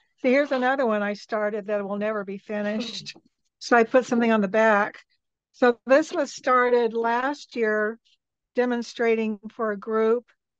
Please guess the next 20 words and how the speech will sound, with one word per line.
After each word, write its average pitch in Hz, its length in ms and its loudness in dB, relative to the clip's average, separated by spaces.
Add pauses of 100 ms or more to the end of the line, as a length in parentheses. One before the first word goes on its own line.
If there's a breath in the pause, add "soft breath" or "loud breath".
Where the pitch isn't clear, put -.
(240)
And 226 140 0
then 247 160 2
another 262 380 -2
group 233 380 -2
I 233 80 -10
had 220 160 -8
to 220 60 -16
do 226 160 -4
a 214 60 -4
demo 220 360 -2
for. 226 440 0
So 233 180 -12
then 220 120 -8
I 214 120 -6
started 233 460 -2
it 214 100 -6
again. 233 520 -2
So 208 440 -4 (360 soft breath)
now 302 220 2
I 262 200 0